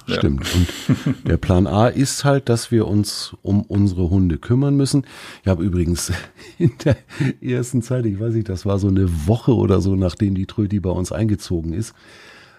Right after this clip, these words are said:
Speaker 2: ähm, wollte ich mal wissen, wie benimmt sie sich denn,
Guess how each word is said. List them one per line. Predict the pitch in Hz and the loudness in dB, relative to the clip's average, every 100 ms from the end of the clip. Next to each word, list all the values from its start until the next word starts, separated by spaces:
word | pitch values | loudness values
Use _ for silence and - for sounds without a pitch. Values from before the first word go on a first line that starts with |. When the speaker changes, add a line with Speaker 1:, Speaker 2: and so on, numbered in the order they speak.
| _ | _
Speaker 2:
ähm, | 98 95 95 - | -2 0 0 -4
wollte | 85 107 113 | 0 0 2
ich | 113 | 2
mal | 120 98 | 4 4
wissen, | 117 131 117 101 | 2 2 2 0
wie | - 101 92 95 101 123 | -8 -12 -10 -6 -2 -2
benimmt | 117 107 104 127 127 | 0 2 2 0 -4
sie | - 117 | -4 -2
sich | 98 104 - | -2 -4 -4
denn, | 110 98 98 98 | -2 0 -2 -6